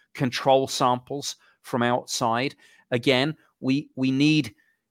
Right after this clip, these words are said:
scientists and academics to do more work on this, and we need good peer-reviewed papers written up in places like Science or Nature. And I hope people are going to grasp the nettle and do that work. So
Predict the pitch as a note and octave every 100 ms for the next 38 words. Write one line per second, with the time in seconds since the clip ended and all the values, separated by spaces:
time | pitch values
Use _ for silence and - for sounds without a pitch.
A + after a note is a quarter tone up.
0 | _ _ - D3 C#3 C3+ D3 - - B2
1 | A#2+ B2 C3+ C3+ C3+ - - - A#2+ A2+
2 | A2+ A#2 A2+ A2 - G#2+ G#2+ B2+ - A#2
3 | A#2+ A#2+ A#2 - _ - C3+ B2+ _ -
4 | C#3+ C3+ B2+ B2 C3 B2 - B2+ B2 -
5 | B2 A#2 - _ _ C3 C3 C3 B2+ C#3+
6 | - B2 A#2 - B2+ A#2+ A#2 B2+ B2 -
7 | - C3+ B2+ B2+ - - _ _ _ -
8 | B2 A#2 B2+ D3 - B2 A2 B2+ D3 D#3
9 | C#3+ - B2+ A#2+ C3 C3+ B2+ - C3+ A#2+
10 | A#2+ A#2 - D#3 D#3+ - G3+ - _ -
11 | B2+ C3+ - - B2 B2 C#3 - A#2+ -
12 | - - - C3 B2+ D3 C3+ C#3 - E3+
13 | D3+ G2+ - - C#3+ C3